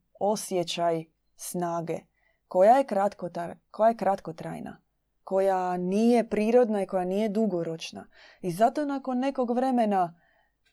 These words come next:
onaj osjećaj koji ti nedostaje, pa čak, makar će ovo mnoga, za mnoge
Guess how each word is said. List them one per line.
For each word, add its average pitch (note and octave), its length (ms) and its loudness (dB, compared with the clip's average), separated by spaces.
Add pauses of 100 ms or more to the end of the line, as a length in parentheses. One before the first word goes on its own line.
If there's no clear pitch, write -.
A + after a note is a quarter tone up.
(800)
onaj A3 360 4
osjećaj A#3 540 2
koji F#3+ 240 -2
ti G3 160 -4
nedostaje, G3+ 720 0
pa F#3 140 -10
čak, - 600 0 (580)
makar G3 320 -6
će G#3 140 -6
ovo G#3+ 120 0
mnoga, G#3 380 0 (140)
za F#3 260 -8
mnoge F3+ 560 0